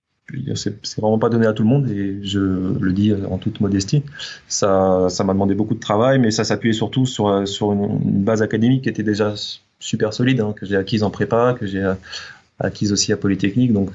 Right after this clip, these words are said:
je pense pas être vraiment représentatif du, euh,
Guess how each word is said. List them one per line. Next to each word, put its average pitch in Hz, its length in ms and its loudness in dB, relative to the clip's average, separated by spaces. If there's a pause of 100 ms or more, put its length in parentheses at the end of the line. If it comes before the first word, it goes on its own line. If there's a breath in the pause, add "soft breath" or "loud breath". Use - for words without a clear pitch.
je 127 140 2
pense 135 260 0
pas 156 140 2
être 143 160 0
vraiment 131 320 2
représentatif 131 680 0
du, 110 920 0
euh, - 240 -2